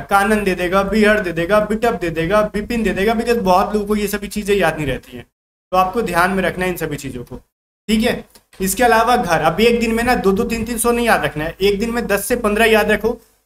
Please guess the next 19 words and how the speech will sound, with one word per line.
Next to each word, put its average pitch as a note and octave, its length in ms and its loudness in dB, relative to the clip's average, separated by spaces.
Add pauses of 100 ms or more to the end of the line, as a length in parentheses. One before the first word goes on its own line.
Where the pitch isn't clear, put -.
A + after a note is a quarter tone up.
(100)
दो G#3 120 6
महीने G#3+ 300 4
में A3+ 140 0
कम G#3+ 140 0
से A3 120 -2
कम A3 160 2
आप A3 140 0
छः G#3+ 160 -2
सौ A3+ 220 -2
पाँच G3+ 240 -2
सौ G#3+ 60 0
याद F3+ 280 2
कर D#3+ 120 -4
लोगे, C#3+ 220 -2
ठीक A3 160 -4
है, - 60 -4
तो A3 140 -6 (140)
सफिशिएंट G#3 580 -4
है, B2 60 -10